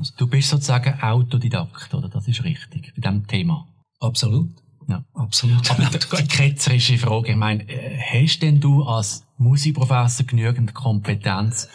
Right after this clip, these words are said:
Speaker 1: um die Themen können zu beurteilen? Müsste das nicht irgendein, ein Ingenieur oder ein Physiker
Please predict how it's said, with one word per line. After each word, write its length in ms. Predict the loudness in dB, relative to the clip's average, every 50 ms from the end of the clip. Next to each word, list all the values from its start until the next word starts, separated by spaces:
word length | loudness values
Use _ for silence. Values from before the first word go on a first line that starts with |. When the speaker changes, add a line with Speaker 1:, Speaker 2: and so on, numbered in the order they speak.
| -20 -20 -20 _ -4 -2
Speaker 1:
um 140 | 0 0 2
die 140 | 0 -2 -2
Themen 360 | -4 -4 -2 0 0 0 0
können 320 | 0 0 0 -2 -2 -2
zu 120 | -4 -4 -2
beurteilen? 400 | 0 0 0 0 0 0 0 0
Müsste 180 | 0 0 -2
das 80 | 0 0
nicht 140 | 0 2 2
irgendein, 500 | 2 0 2 0 0 0 0 -2 -2 -4 -6 -12 -16 -16 -14 -8
ein 120 | -4 -2 0
Ingenieur 640 | 2 2 2 2 4 4 4 4 4 4 2 0
oder 180 | -2 -2 -2 -2
ein 100 | -2 -2
Physiker 800 | 0 2 2 2 2 0 -2 -2 0 2 2 4 4 2 0